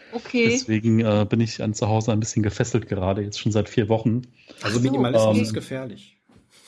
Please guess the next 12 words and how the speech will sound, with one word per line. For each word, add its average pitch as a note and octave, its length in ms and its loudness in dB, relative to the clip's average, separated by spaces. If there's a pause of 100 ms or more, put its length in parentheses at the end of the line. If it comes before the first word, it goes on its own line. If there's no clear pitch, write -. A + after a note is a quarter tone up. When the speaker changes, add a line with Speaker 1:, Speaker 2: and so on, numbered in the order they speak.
(380)
Speaker 2:
Ja, C#3+ 120 4
genau, C3+ 240 2
richtig. A2 320 -6
Speaker 1:
Ja. F3+ 300 2
Speaker 2:
Also G3 100 2
Aussortieren C#3 340 -6
ist C3 100 -2
gefährlich, G#2+ 580 -2
ja. G#2 260 -6 (800)
Speaker 1:
Ist - 180 -4
es - 140 0
auch. E3 240 -2